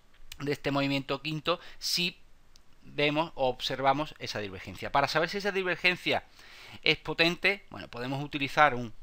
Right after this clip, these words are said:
R S I para ver si ese nivel de sobreventa ha sido lo suficientemente importante para ver si ha llegado a esos niveles extremos. Aquí lo tenemos, ¿vale? Acaba de llegar, pero no ha generado una divergencia. Yo pienso realmente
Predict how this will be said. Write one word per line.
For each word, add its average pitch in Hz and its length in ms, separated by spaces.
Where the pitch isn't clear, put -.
R 117 200
S 110 200
I 160 140
para 127 240
ver 117 100
si 123 220
ese 123 180
nivel 120 280
de 117 60
sobreventa 117 720
ha 131 80
sido 139 220
lo 127 60
suficientemente 117 800
importante 156 800
para 156 180
ver 165 180
si 160 160
ha 151 80
llegado 156 420
a 139 80
esos 156 200
niveles 117 360
extremos. 104 440
Aquí 147 240
lo 143 120
tenemos, 101 500
¿vale? - 220
Acaba 147 320
de 147 140
llegar, 196 440
pero 180 380
no 143 160
ha 139 80
generado 147 360
una 123 100
divergencia. 101 520
Yo 180 200
pienso 185 520
realmente 143 640